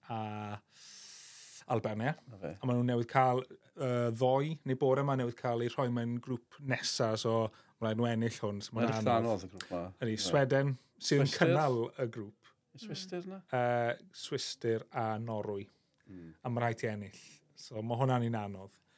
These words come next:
Speaker 1: Ond, yym, ie, o'n, o'n i'n edrych ar, yy, fel fi'n neud, edrych ar, yy, top scorers y qualifying hyd yn hyn.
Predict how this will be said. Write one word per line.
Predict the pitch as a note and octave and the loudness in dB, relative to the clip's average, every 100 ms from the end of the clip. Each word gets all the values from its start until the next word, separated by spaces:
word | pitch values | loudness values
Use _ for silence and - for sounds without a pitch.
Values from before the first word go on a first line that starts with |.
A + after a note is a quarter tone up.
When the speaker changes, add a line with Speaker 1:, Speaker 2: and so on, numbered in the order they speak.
| _ | _
Speaker 1:
Ond, | D3 D3+ D3 | 4 4 6
yym, | D3+ D3+ D3+ D3+ - | 6 6 4 -2 -8
ie, | F3 D3+ | 2 4
o'n, | B2+ C#3+ - - | 4 0 -4 -2
o'n | D3 | 2
i'n | D#3+ | 4
edrych | D#3 F#3+ - | 4 4 6
ar, | D#3 D3+ | 6 6
yy, | D3 C#3+ C#3 - _ | 6 4 2 -6 _
fel | B2+ | 0
fi'n | A#2+ A#2+ | 2 0
neud, | F2+ G2 _ _ - | -2 -10 _ _ -6
edrych | A#2 A#2+ B2+ | -2 0 0
ar, | A#2+ | 2
yy, | A#2+ B2+ | 0 0
top | D3 - | -4 -2
scorers | - B2 A#2+ | 2 2 2
y | B2 | 0
qualifying | B2 A2+ B2 A2+ | 0 0 -2 -2
hyd | A#2+ | -2
yn | A#2+ | -2
hyn. | A2+ F#2 | -4 -6